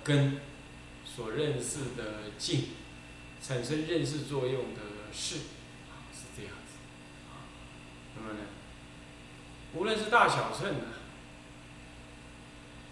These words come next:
这十八界通收，所有的一些，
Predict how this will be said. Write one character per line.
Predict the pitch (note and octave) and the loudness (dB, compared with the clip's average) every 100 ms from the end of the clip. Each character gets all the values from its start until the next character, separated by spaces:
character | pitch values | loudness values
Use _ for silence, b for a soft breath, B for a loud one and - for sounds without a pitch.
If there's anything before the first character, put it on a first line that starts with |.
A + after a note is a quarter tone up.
| - - - - - - - - - - - - - - - - - - - | -14 -14 -14 -14 -14 -14 -14 -14 -14 -14 -12 -12 -12 -14 -14 -12 -12 -8 2
这 | F3 | 4
十 | D3+ | 6
八 | E3 D#3+ | 6 6
界 | D#3+ D#3+ C3 | 8 8 6
通 | C#3+ C#3+ | 6 4
收， | C#3 D3+ C#3+ C#3 - - - - - - - - - - - - - - - - | 4 4 2 2 -4 -12 -14 -14 -14 -14 -14 -14 -14 -14 -14 -14 -14 -14 -12 -4
所 | - B2+ | 4 8
有 | C3+ - | 8 8
的 | - | 4
一 | - - | -4 -8
些， | - - | -8 -8